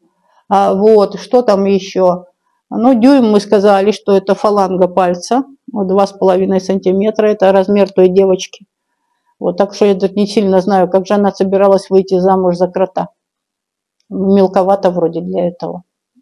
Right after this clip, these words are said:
Ну, вот. Или мальчик с пальчик, который совершает чудеса, да? Вот, но он в пальчик. То есть вот мера пошла. Мера, давайте мы, э, а, как бы вернемся вот к этой нашей мере. Вот эта мера, э, труда нашего и наших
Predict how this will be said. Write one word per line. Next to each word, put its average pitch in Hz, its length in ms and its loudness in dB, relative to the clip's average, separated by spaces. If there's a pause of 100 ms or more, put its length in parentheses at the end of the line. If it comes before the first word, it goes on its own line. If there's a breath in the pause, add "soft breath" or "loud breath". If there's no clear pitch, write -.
(200)
Ну, 180 220 -4
вот. 180 200 -8 (720 soft breath)
Или 247 200 2
мальчик 240 420 0
с - 60 -14
пальчик, 202 440 -6
который 190 320 -2
совершает 190 540 -2
чудеса, 175 640 -8
да? 190 220 -2 (220)
Вот, 185 360 -6
но 185 200 -2
он 247 120 2
в - 140 -16
пальчик. 180 380 -4 (300 loud breath)
То 214 60 2
есть 220 120 0
вот 294 260 2
мера 294 360 4
пошла. 185 460 -2
Мера, 240 400 4
давайте 233 360 2
мы, 233 140 2
э, - 40 -4 (460)
а, 208 180 -2
как 208 220 0
бы 196 300 2
вернемся 214 560 2
вот 202 160 -2
к - 80 -12
этой 180 320 0
нашей 185 460 -4 (260)
мере. 180 460 2 (340 loud breath)
Вот 220 140 2
эта 294 160 2
мера, 269 560 4
э, 185 40 -2
труда 220 440 0
нашего 202 420 2
и 254 340 2
наших 233 360 2